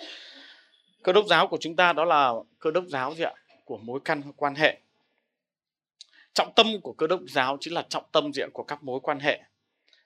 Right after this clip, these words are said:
Vậy nên, các anh chị em ơi, nếu chúng ta có học nhiều, nếu chúng ta có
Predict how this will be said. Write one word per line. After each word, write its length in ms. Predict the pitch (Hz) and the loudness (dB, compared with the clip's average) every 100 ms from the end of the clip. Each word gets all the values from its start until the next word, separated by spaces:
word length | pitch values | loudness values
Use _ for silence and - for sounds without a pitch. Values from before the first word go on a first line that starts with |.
| - | -6
Vậy 120 | 139 | -2
nên, 300 | 175 185 143 _ _ _ _ _ _ - | 0 -2 -6 _ _ _ _ _ _ -6
các 80 | |
anh 140 | 160 170 | -4 -2
chị 100 | 175 | -2
em 120 | 170 | 0
ơi, 100 | 170 | 0
nếu 120 | 160 151 | 0 -6
chúng 140 | 160 | -2
ta 160 | 170 160 | -2 0
có 320 | 160 165 160 | 0 0 0
học 180 | - 143 | -6 -10
nhiều, 380 | 147 139 127 107 _ _ | -2 2 2 2 _ _
nếu 140 | 127 | -10
chúng 140 | 139 175 | -8 -8
ta 60 | |
có 160 | 175 | -8